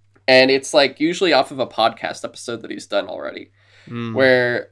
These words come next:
Speaker 1: it's based off a podcast called Lore, and it's, uh, this guy, Aaron Mahnke, talking about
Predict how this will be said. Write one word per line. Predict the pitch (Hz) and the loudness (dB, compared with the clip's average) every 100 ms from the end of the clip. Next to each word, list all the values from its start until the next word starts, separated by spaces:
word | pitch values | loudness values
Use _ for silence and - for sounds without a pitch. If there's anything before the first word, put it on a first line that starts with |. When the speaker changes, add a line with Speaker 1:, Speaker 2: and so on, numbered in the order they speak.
| - | -6
Speaker 1:
it's | 135 - | -6 0
based | 156 156 | 0 2
off | 208 156 | -2 -4
a | |
podcast | 120 120 113 135 127 - | -2 -2 2 2 2 -2
called | - 131 123 | -2 0 0
Lore, | 120 104 101 - _ _ _ | -2 -2 -4 -8 _ _ _
and | 120 117 | -4 -4
it's, | 110 - | -8 -2
uh, | 120 110 107 | 0 2 0
this | 110 - | -4 -4
guy, | 131 120 | 0 0
Aaron | 78 123 117 | 0 -4 -4
Mahnke, | 90 101 160 165 - _ _ _ | -6 -6 -4 -4 -6 _ _ _
talking | 151 127 147 135 | -4 -4 -2 -2
about | 131 127 120 | 2 4 2